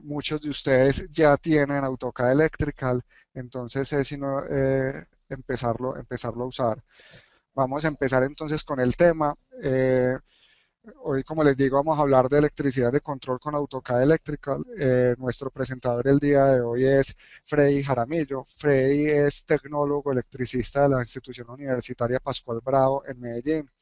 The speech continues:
Él ha estudiado AutoCAD Electrical en Argentina. Actualmente trabaja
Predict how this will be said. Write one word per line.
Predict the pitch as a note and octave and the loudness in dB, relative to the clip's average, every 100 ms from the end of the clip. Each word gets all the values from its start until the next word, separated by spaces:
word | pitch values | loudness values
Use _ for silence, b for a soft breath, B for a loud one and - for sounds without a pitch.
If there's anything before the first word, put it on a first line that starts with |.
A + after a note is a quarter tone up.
| b b b b b b | b b b b b b
Él | C3 C3 | 2 4
ha | C3+ | 4
estudiado | - D#3 D3 C3+ C#3 | 2 2 4 4 4
AutoCAD | D3 - B2+ B2 B2+ | 0 -6 -6 0 2
Electrical | C#3 C3+ D3 - C3+ | 2 2 -6 -4 0
en | B2+ | 0
Argentina. | B2 A#2+ A#2 - E3 D3+ C3+ _ B B B | -2 -4 -8 -6 -6 -4 -8 _ B B B
Actualmente | C#3+ - C#3 C3 D3+ D#3 D#3 | -4 0 -2 0 -2 -2 -4
trabaja | C#3+ B2+ B2 B2 B2 D3 D3+ D#3 | 0 2 4 4 4 2 4 2